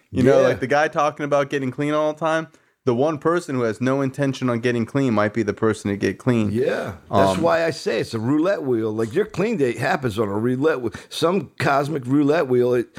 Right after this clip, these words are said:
Speaker 2: on that day, it spun and it landed on your number.
Speaker 1: Mm-hmm.
Speaker 2: Because even, well, I know we see it all the time, in and out. It's like the revolving door. I don't ever judge any admission.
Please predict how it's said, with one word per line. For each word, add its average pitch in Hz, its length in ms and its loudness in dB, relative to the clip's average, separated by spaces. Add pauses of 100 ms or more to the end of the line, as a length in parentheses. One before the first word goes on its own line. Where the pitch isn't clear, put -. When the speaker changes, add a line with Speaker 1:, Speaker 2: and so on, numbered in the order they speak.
(140)
Speaker 2:
on 123 200 0
that 151 240 2
day, 175 260 4
it 131 140 -2
spun 156 360 -2
and 131 100 -2
it 104 60 -8
landed 131 360 0
on 127 160 0
your 120 120 -2
number. 123 400 -2 (160)
Speaker 1:
Mm-hmm. 104 320 -2
Speaker 2:
Because 110 320 0
even, 151 320 0 (380)
well, 135 340 4
I 135 120 2
know 143 440 2
we 131 300 -2
see 143 280 -2
it 131 60 4
all 120 200 2
the - 80 -8
time, 147 260 0
in 127 160 2
and 127 120 -2
out. - 140 -4
It's 110 140 -8
like 113 120 -2
the 123 100 2
revolving 123 720 2
door. 151 340 2 (240)
I 147 160 2
don't 180 280 0
ever 151 200 2
judge 131 380 0
any 147 300 2
admission. 113 540 -2